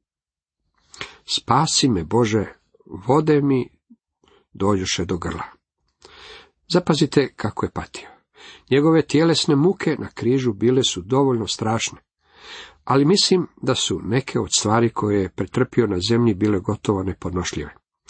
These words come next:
Uvjeren sam da bi mnoštvo ljudi među nama skončalo svoj život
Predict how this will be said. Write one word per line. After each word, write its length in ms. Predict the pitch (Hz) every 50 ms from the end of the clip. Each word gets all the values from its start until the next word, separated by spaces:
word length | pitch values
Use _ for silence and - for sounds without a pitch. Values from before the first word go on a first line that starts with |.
| - - - - - - - _
Uvjeren 420 | - 127 139 151 160 165 175 165
sam 320 | 147 - - 165 156 139 - -
da 180 | 113 123 120
bi 120 | 113 113 101
mnoštvo 500 | 98 107 139 160 - - - - 160 147
ljudi 280 | 127 127 143 143 147
među 280 | 139 135 120 107 - 107
nama 240 | 110 120 135 127 107
skončalo 760 | - - - - - _ - - 156 165 - - 120 107 92
svoj 260 | - - - 101 92
život 360 | 90 101 123 127 127 120 -